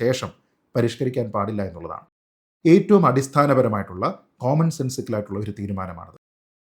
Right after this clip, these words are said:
അതായത് നമ്മളൊരു മത്സര പരീക്ഷ എഴുതാൻ പോകുന്നു, ആ പരീക്ഷയുടെ കട്ട് ഓഫ് എത്രയാണ് എന്നും ജയിക്കാൻ എത്ര മാർക്ക് വേണം എന്നും അതിൽ തന്നെ വിവിധ തട്ടുകളായിട്ട് റാങ്കിനെ നമ്മൾ പരിഷ്കരിക്കുന്നുണ്ട് എങ്കിൽ അതെങ്ങനെയാണ്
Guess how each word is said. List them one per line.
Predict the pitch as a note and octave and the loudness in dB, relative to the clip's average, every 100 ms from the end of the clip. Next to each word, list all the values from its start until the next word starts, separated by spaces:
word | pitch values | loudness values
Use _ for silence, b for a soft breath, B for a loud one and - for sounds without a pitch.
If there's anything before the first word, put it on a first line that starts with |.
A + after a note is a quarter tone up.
| _ | _
അതായത് | D3 E3 F#3 G3 C#3+ | 6 8 6 4 4
നമ്മളൊരു | E3 F#3+ F3 | 6 6 4
മത്സര | C#3 B2+ E3+ E3+ | 2 2 2 2
പരീക്ഷ | B2+ B2+ B2+ | 0 0 -2
എഴുതാൻ | A2+ A#2+ A2+ | -2 -2 -4
പോകുന്നു, | G2 F#2 A#2 G#3 _ _ - | -8 -8 -8 -10 _ _ 6
ആ | D#3 E3+ | 8 8
പരീക്ഷയുടെ | E3+ E3 E3 D#3+ | 4 2 2 2
കട്ട് | A#2+ - D3 | 2 2 0
ഓഫ് | C3 | 0
എത്രയാണ് | G#2+ A2+ G#2 G2+ - | -2 -2 -2 -6 -8
എന്നും | G2 A2+ F#3+ _ _ - | -10 -10 -12 _ _ 2
ജയിക്കാൻ | C3+ D3+ F3 F3 D#3 B2 | 6 6 8 6 6 -2
എത്ര | B2 A#2+ | -2 0
മാർക്ക് | A2+ A#2 G#2 | -2 -4 -4
വേണം | G#2 B2 B2+ G2 | -2 -4 -6 -10
എന്നും | A2+ G#3 - _ - | -8 -10 -12 _ 4
അതിൽ | D#3 F3+ F#3 | 6 6 4
തന്നെ | F3 F3 C#3 | 2 0 0
വിവിധ | C3+ D3 E3 - - | 2 4 2 0 0
തട്ടുകളായിട്ട് | C3+ - D#3 E3+ C#3 G2+ F2+ - B2 | 0 2 4 6 6 2 -6 -2 2
റാങ്കിനെ | C3 C3 D3 D3 - _ _ B2+ | 2 2 -4 -6 -12 _ _ 0
നമ്മൾ | B2+ C#3 | 2 4
പരിഷ്കരിക്കുന്നുണ്ട് | B2+ A#2+ - D3+ C#3+ B2 A2 B2 G2+ | 2 0 2 2 2 0 2 2 2
എങ്കിൽ | F#2 F#3 b b - | -2 -8 b b 2
അതെങ്ങനെയാണ് | E3 E3 E3+ G3+ D3+ | 6 6 6 6 6